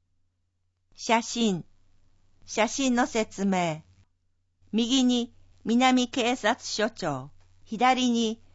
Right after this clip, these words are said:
受賞者五十嵐正夫さん、二人並んで立っています。ネクタイにスーツ姿の五十嵐さんは、黒い額縁に入った賞状を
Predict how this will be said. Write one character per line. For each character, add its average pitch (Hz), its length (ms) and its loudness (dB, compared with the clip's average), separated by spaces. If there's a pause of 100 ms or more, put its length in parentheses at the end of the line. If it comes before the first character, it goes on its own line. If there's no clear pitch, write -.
(160)
受 214 140 -6
賞 247 320 0
者 147 360 0
五 185 80 -12
十 233 120 -2
嵐 233 340 0
正 196 420 0
夫 202 40 -2
さ 170 300 -4
ん、 143 120 -10 (520)
二 254 280 0
人 247 180 0
並 220 360 2
ん 214 40 -2
で 208 120 -2
立 233 120 -2
っ 233 100 0
て - 200 -8
い 156 140 -4
ま 139 200 -6
す。 - 240 -20 (840)
ネ 254 160 0
ク - 120 -16
タ 226 240 4
イ 208 60 2
に 190 180 -4
ス - 140 -8
ー 262 120 -2
ツ 240 200 -12
姿 214 480 0
の 156 160 -2
五 160 80 -6
十 - 140 -6
嵐 214 260 -2
さ 175 240 0
ん 165 100 -6
は、 151 220 -4 (360)
黒 262 300 0
い 220 60 -2
額 190 300 -2
縁 240 380 -4
に 226 140 0
入 233 220 0
っ 196 40 -8
た 165 240 -4
賞 202 320 -2
状 170 400 -2
を 156 140 -8